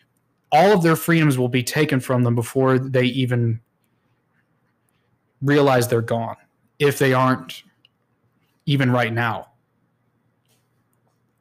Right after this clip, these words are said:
What comes next with these next elections and everything to come,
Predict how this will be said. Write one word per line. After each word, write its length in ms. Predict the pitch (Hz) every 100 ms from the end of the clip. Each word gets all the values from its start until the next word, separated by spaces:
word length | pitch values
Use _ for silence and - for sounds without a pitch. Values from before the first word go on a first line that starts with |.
| _ _ _ _ _ _ _ _ _ _ _ _
What 200 | 143 143
comes 320 | - 214 196
next 300 | 180 165 -
with 160 | 151 147
these 240 | 160 165
next 760 | 147 147 151 156 - - - -
elections 680 | 143 131 139 - 147 139 131
and 760 | 131 143 131 127 123 120 117 110 _ _
everything 420 | 143 151 165 151 135
to 60 |
come, 480 | 127 139 123 117 117